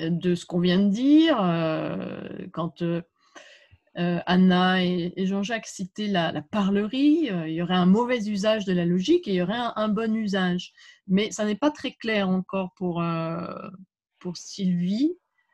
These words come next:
Alors, elle essaie de, de faire le plus clair possible. Est-ce que quelqu'un pourrait essayer de, de reformuler ça de façon à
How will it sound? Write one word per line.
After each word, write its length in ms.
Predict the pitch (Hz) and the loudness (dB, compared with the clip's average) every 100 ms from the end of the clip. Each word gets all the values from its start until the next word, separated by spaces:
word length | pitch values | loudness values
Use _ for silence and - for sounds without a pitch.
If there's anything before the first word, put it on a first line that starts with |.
| _ - | _ -10
Alors, 300 | 175 165 165 | -4 -4 -2
elle 140 | 175 | -2
essaie 240 | 170 196 | -4 -4
de, 180 | 208 190 | -2 -2
de 120 | 175 | -2
faire 260 | 175 - 226 | -6 -6 -2
le 120 | 202 | -2
plus 200 | 180 202 | -4 -10
clair 320 | - 254 247 - | -6 -2 -2 -4
possible. 800 | 214 196 - 277 320 185 165 165 - _ _ _ _ _ _ _ _ _ _ _ _ _ _ _ _ _ _ _ _ _ _ _ | -10 -10 -8 -2 0 0 -2 -6 -14 _ _ _ _ _ _ _ _ _ _ _ _ _ _ _ _ _ _ _ _ _ _ _
Est-ce 200 | 175 165 | -12 -12
que 100 | - | -10
quelqu'un 420 | 175 185 175 226 247 | -8 -6 -6 -6 -8
pourrait 720 | 208 185 190 208 202 185 175 | -6 -4 -2 -2 0 0 -2
essayer 260 | 165 196 | -4 -6
de, 240 | 170 156 160 | -4 -6 -6
de 160 | 156 | -8
reformuler 640 | 151 185 190 196 196 185 160 | -8 -8 -6 -4 0 2 0
ça 220 | - 269 | -4 -6
de 80 | 202 | -6
façon 360 | - 151 - | -10 -10 -6
à 280 | 202 151 139 | -4 -4 -8